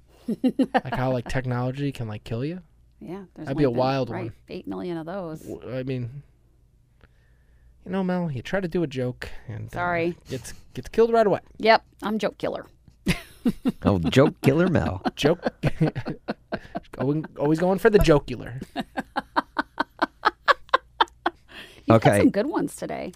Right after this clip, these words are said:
Speaker 2: Thank you.
Speaker 1: You really have.
Speaker 3: All right, here we go. I, uh, pick a number one through thirty.
Speaker 1: Seven.
Speaker 3: Seven.
Speaker 2: Fifteen. Debate. <laughs>
Speaker 3: Who are better teachers, men or women?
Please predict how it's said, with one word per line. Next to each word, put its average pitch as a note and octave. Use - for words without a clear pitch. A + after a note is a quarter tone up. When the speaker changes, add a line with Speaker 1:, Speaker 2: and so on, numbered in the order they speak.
Speaker 2:
Thank A#3+
you. A2+
Speaker 1:
You B3
really E4+
have. A3+
Speaker 3:
All G#2
right, G#2
here A2
we G#2+
go. F2
I, G#2
uh, G2+
pick D#3
a F#3
number C3+
one A2
through F#2+
thirty. F2
Speaker 1:
Seven. F3+
Speaker 3:
Seven. F2
Speaker 2:
Fifteen. C#3
Debate. -
<laughs> -
Speaker 3:
Who E3
are F#3
better D3
teachers, F#2
men G#2
or F2+
women? E2+